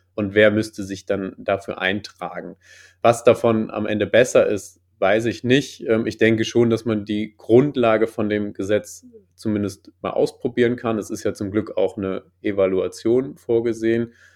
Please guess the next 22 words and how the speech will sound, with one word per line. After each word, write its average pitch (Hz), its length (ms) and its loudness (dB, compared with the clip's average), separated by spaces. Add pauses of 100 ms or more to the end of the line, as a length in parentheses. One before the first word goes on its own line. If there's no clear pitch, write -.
(160)
Das 104 180 2
Problem 110 340 4
ist, 117 140 0
man 107 160 0
muss 113 200 0
sie 110 240 0
eigentlich 107 520 2 (120)
umfassend 110 760 0
erweitern, 92 600 0
eben 90 260 -4
mindestens 107 580 -4
um 101 220 -8
die 95 320 -4
sogenannte 95 480 -4
Kontakttransparenz. 98 1300 -2 (320)
Es - 60 -20
muss 113 280 0
sichtbar 107 540 -2
werden, 98 380 4
wer 101 260 6
sich 95 400 -8
mit 101 300 -12